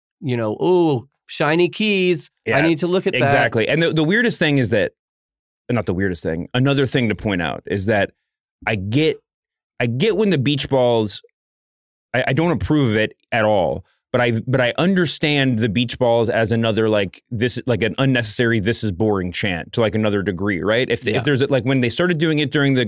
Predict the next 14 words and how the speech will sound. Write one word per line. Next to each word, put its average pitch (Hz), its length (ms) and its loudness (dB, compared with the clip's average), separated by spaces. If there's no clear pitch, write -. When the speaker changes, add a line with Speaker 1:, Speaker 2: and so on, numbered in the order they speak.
Speaker 2:
during 127 200 0
the 120 80 0
cruiserweight 110 460 0
match, 104 340 -2
I 120 180 2
was, 110 320 0
it, 127 120 0
it's 131 140 0
almost 190 260 2
more 131 300 2
heartbreaking 120 600 -2
for 117 100 -2
the 101 80 -2
performers, 95 760 -4